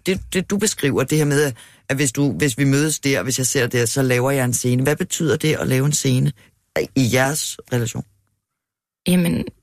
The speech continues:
Speaker 2: jeg har aldrig oplevet, at han lavede en scene, mens vi var kærester, men han lavede jo en scene, da han, altså, fandt mig på Roskilde Festival på et tidspunkt, hvor jeg lå på en luftmadras og sov, og jeg vågner ved, at han, altså, råber mig. Jeg tror, han råber sådan,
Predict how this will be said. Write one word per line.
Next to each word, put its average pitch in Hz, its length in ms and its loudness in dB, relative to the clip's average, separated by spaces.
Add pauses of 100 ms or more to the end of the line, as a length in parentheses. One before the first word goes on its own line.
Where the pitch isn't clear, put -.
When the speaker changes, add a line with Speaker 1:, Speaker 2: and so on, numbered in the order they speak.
(360)
Speaker 2:
jeg 190 160 2
har 170 180 0
aldrig 202 300 0
oplevet, 226 240 0
at 226 60 2
han 214 80 2
lavede 214 140 2
en 220 60 2
scene, 214 300 0
mens 220 200 0
vi 208 100 2
var 180 100 2
kærester, 214 560 -2
men 214 180 4
han 208 120 2
lavede 220 280 2
jo 254 60 0
en 208 120 -2
scene, 214 340 2
da 208 60 0
han, 180 220 2 (680)
altså, - 140 -2
fandt 196 300 0
mig - 120 -2
på 160 120 0
Roskilde 190 340 -2
Festival - 440 0 (200)
på - 80 -2
et 165 60 -4
tidspunkt, 190 360 2
hvor 185 100 2
jeg 160 100 0
lå 185 320 -2 (420)
på - 100 -2
en 180 80 2
luftmadras 170 460 -2
og - 80 -4
sov, 196 280 0 (640)
og 170 80 2
jeg 160 100 2
vågner 175 260 2
ved, 175 100 0
at - 80 -2
han, 160 200 0 (180)
altså, - 140 -2
råber 185 320 0
mig. - 100 0
Jeg 147 80 0
tror, - 140 0
han 165 60 4
råber 156 160 -2
sådan, 143 220 0